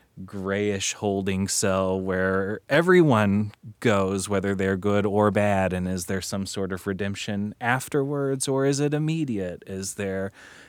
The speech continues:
an eternal hell, or is hell something you live into now, and it is,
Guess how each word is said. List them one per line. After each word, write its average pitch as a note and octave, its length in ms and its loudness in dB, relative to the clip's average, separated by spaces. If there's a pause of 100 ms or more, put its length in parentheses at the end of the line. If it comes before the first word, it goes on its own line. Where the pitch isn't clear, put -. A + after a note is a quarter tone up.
(100)
an G2 120 -4
eternal D3 640 2
hell, D3+ 540 -2 (320)
or A2 200 4
is G#2 140 2
hell A#2 240 2
something A#2 440 -2
you A#2 160 -2
live A#2 260 0
into A#2 440 -4
now, A2 800 -4
and A2 260 -4
it G#2+ 120 -4
is, G#2+ 360 -4